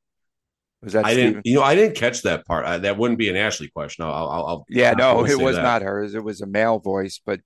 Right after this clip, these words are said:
Speaker 1: uh,
Speaker 2: It's
Speaker 1: he
Speaker 2: either,
Speaker 1: said
Speaker 2: it was probably Owen, Owen Krebs or
Speaker 1: Yeah.
Speaker 2: Stephen Marsh. Probably Owen Krebs might have gotten on that one.
Speaker 1: Good question. You know, "Have you seen this before?" S-,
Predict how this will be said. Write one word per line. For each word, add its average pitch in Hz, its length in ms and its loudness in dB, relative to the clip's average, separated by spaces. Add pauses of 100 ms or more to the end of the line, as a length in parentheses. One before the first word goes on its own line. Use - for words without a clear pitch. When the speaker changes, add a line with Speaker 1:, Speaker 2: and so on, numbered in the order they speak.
Speaker 1:
uh, 95 200 -8
Speaker 2:
It's 127 140 -4
Speaker 1:
he 165 120 4
Speaker 2:
either, 151 160 2
Speaker 1:
said 135 80 -2
Speaker 2:
it 143 60 6
was 143 120 4
probably 151 240 2
Owen, 123 400 4
Owen 113 300 4
Krebs 107 400 -2
or 95 200 -2
Speaker 1:
Yeah. 90 60 -2
Speaker 2:
Stephen 87 340 -4
Marsh. 76 280 -8
Probably 135 260 2
Owen 101 220 2
Krebs 78 280 -6
might 73 160 -10
have 67 120 -14
gotten 69 220 -6
on 69 100 -12
that 67 180 -12
one. 76 220 -18
Speaker 1:
Good 147 160 -6
question. 127 520 -2
You 120 120 -4
know, 113 300 -2
"Have 101 180 -6
you 101 80 -10
seen 104 240 -8
this 104 160 -8
before?" 120 600 -2
S-, - 140 -20